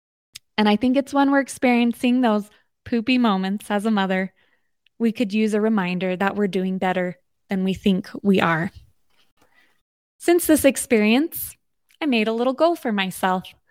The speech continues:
I said that if I observed or saw something specific in a child or family that really touched me or inspired me, like I did on that trax train,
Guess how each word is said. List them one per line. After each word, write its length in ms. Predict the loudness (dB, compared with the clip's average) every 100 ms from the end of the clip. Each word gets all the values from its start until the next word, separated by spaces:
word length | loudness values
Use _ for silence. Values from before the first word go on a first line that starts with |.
| _ _ _ _ _
I 140 | 0 2
said 340 | 4 4 6
that 120 | 4
if 100 | 4
I 200 | 2 4
observed 600 | 4 2 2 2 2 2
or 100 | -2
saw 300 | -2 2 2
something 480 | 2 -4 -2 -4 -6
specific 760 | -6 -8 -8 -2 -2 -2 -6 -4
in 100 | -6
a 60 | -4
child 540 | -4 0 2 0 -2
or 80 | -6
family 580 | -4 -4 -2 -4 -6 -10 _ _ -4
that 200 | -2 0
really 300 | 2 2 0
touched 500 | -2 -2 -2 -2 -6
me 300 | -4 -4 -8 _ _ _ _ -6
or 120 | 0
inspired 720 | 0 0 -4 -2 0 0 0
me, 300 | -2 -6 -8 _ _ _ _ -6
like 200 | -2 0
I 80 |
did 180 | 0 0
on 140 | 2 2
that 180 | 0
trax 400 | -2 -4 -4 -6
train, 340 | -8 -6 -6